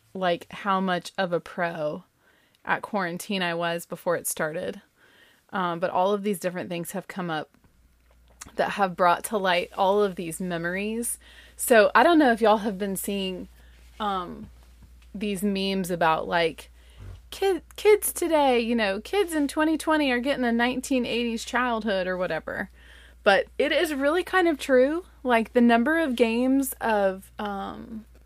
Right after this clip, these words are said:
The Floor is Lava that have been played at this house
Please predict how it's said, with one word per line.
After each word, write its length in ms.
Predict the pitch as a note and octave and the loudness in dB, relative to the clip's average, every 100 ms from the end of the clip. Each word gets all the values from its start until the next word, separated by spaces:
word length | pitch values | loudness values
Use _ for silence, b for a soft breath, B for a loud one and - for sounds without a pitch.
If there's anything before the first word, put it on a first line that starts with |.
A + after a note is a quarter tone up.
| - | -12
The 100 | A3+ | -10
Floor 300 | - G#3+ G#3+ | -8 -4 -2
is 120 | A3 | -2
Lava 600 | F#3+ F3 F3 G#3+ B3 C4 - - | -2 -2 -2 -2 -4 -4 -10 -12
that 120 | - G#3+ | -8 -6
have 180 | A3 | -6
been 140 | G#3+ G#3+ | -4 -4
played 440 | G#3+ G3 A#3+ B3 | -2 -2 -2 -4
at 140 | - A#3 | -8 -6
this 200 | A#3+ - | -6 -4
house 500 | A3+ B3 C4+ - | -2 -2 -6 -8